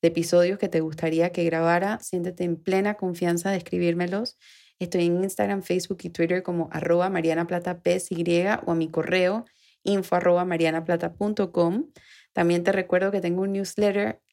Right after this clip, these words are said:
semanal que sale todos los viernes tempranito con mis perlitas de vulnerabilidad sobre aquello que he desaprendido en la semana.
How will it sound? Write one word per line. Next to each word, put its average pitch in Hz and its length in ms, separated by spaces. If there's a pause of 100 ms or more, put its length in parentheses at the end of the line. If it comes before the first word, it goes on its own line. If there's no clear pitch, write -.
(120)
semanal 165 920
que 170 140
sale 165 300
todos 180 340
los 175 220
viernes 202 460
tempranito 170 800 (440)
con 165 460
mis 170 160
perlitas 175 540
de 190 360
vulnerabilidad 160 720
sobre 180 300
aquello 175 340
que 170 140
he - 20
desaprendido 165 540
en 180 40
la 175 100
semana. 208 520